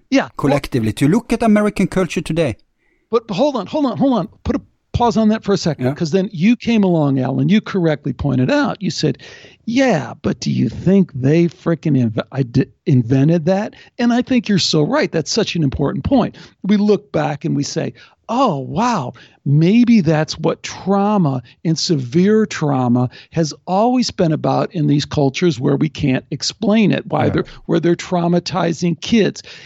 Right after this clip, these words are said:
Speaker 1: And then if we look even at the positive spin at it, what does rites of passage look like? What does it look like to be, you know,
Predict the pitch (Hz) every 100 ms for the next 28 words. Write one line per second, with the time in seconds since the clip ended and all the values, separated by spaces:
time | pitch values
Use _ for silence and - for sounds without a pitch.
0 | - 208 214 240 240 - 233 220 214 -
1 | 196 196 190 170 - - 247 269 226 160
2 | 135 - - 143 127 123 135 202 - -
3 | - - 202 262 - 240 135 143 160 160
4 | - 185 - - 277 277 226 - 156 117
5 | 123 131 123 - 127 117 - - - -
6 | 208 226 233 226 233 180 180 - 170 175
7 | - 156 151 147 151 151 - _ _ 165
8 | 160 151